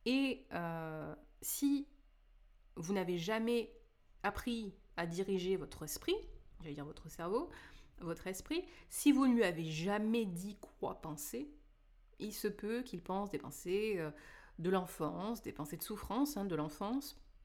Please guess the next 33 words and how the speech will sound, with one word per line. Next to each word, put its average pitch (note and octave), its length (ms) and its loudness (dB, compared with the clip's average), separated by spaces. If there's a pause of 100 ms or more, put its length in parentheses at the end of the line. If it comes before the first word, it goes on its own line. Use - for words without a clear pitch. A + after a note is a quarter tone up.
(160)
euh, E3 240 -2
et E3 100 -4
qu'il - 160 -2
ressasse G#3+ 720 -2
ces F#3+ 160 -4
pensées F#3 480 0 (100)
dites D#3+ 300 -8
négatives. D#3+ 640 2 (320)
J'ai F#3 160 0
bien G3+ 200 2
dit A3+ 100 0
des G3+ 120 6
pensées F3 260 -2
de - 60 -8
souffrance A3+ 520 -2
parce E3+ 200 -4
que, - 180 -4 (120)
alors D#3 180 -4
je D#3 80 -8
vous G3 60 -4
dis G3 120 0
aussi G3+ 220 -2
le F#3 60 0
négatif, E3+ 400 -4
parce - 160 -6
que - 60 -4
moi G#3 280 0
je A#3 100 -4
crois - 300 -4
pas G#3+ 240 0
au G3 60 -4
positif F#3 500 -4
négatif. F3 580 -6